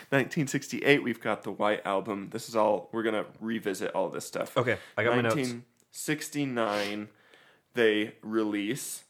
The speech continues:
Speaker 1: famous album. Do you remember what it's called?
Speaker 2: Um, Paul, <laughs> whatever P-,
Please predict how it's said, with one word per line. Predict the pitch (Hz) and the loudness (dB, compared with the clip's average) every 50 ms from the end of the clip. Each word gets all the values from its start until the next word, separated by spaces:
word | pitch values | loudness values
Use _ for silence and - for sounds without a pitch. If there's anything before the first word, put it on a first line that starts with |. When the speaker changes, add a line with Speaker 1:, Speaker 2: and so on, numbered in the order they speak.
| _ _ _ | _ _ _
Speaker 1:
famous | - - - 120 117 113 117 117 - - - | -10 -4 -2 0 0 0 0 -2 -4 -10 -2
album. | - 104 101 98 98 95 113 117 135 151 151 - _ _ _ _ _ _ _ _ _ | 2 4 4 4 4 2 0 0 0 -2 -6 -10 _ _ _ _ _ _ _ _ _
Do | - 104 | -12 -10
you | 101 | -10
remember | 98 101 98 98 98 101 | -8 -8 -8 -6 -4 -2
what | 101 101 | -2 -2
it's | - - | -4 -8
called? | - - 113 113 120 143 - - - - - - - - _ _ _ _ _ _ _ _ _ - | -4 -2 0 0 0 -2 -10 -16 -18 -18 -16 -16 -18 -20 _ _ _ _ _ _ _ _ _ -8
Speaker 2:
Um, | 104 101 101 98 95 95 92 98 110 _ _ _ _ _ _ _ _ _ _ _ _ - - _ _ _ _ - _ _ _ _ _ _ _ _ _ _ - _ | -6 -6 -6 -6 -6 -8 -12 -14 -18 _ _ _ _ _ _ _ _ _ _ _ _ -18 -18 _ _ _ _ -20 _ _ _ _ _ _ _ _ _ _ -20 _
Paul, | - - 127 120 120 - - - - - - - - - - - 165 | -2 -2 -2 0 0 -2 -2 -2 -2 -2 -2 0 -2 -2 4 4 4
<laughs> | 143 - - - - - - - - - _ _ - | 4 4 -2 -12 -12 -12 -12 -12 -14 -20 _ _ -4
whatever | 127 117 117 117 117 113 | 0 2 4 4 2 2
P-, | - - | 0 -10